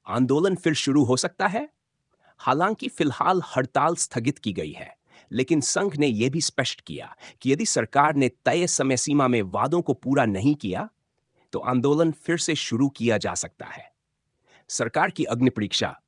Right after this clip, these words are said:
अब बारी राज्य सरकार की है कि वह अपने वादों को कितनी जल्दी और प्रभावी रूप से लागू कर पाती है। यदि समय पर समाधान नहीं हुआ, तो यह आंदोलन दोबारा उठ सकता है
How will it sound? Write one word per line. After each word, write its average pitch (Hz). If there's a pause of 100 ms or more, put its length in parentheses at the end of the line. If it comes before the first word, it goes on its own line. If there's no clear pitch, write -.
(120)
अब 117
बारी 110
राज्य 117
सरकार 95
की 85
है - (140)
कि 123
वह 127
अपने 113
वादों 101
को 131
कितनी 180
जल्दी 127 (200)
और 107
प्रभावी -
रूप 135
से -
लागू 104
कर 95
पाती -
है। - (760)
यदि 147
समय 185
पर 170
समाधान 120
नहीं 120
हुआ, 92 (100)
तो 131
यह 160
आंदोलन 151
दोबारा 123
उठ -
सकता -
है -